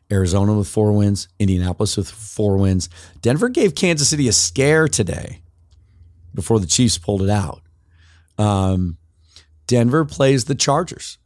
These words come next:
in week seventeen. I haven't taken a close look at what, what the Chargers might have on the line as far as seeding goes.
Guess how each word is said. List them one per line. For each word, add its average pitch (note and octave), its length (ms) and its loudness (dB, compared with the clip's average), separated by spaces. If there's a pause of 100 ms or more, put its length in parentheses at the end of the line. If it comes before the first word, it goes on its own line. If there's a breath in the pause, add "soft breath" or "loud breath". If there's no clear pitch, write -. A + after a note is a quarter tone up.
(280)
in A#2 140 4
week A#2 200 4
seventeen. G#2+ 440 2
I F#2 80 -2
haven't B2+ 300 0
taken C#3 220 0
a C3 40 -2
close B2+ 300 0
look C#3 160 0
at A2 80 0
what, F#2+ 200 -8
what G#2 180 -4
the G#2+ 60 -10
Chargers A#2 360 -2
might A#2 160 2
have A#2 180 0
on A#2+ 60 0
the A2+ 60 0
line A2 260 0
as A2+ 100 -2
far F#2+ 160 -4
as - 80 -6
seeding C3 440 2
goes. D3+ 380 2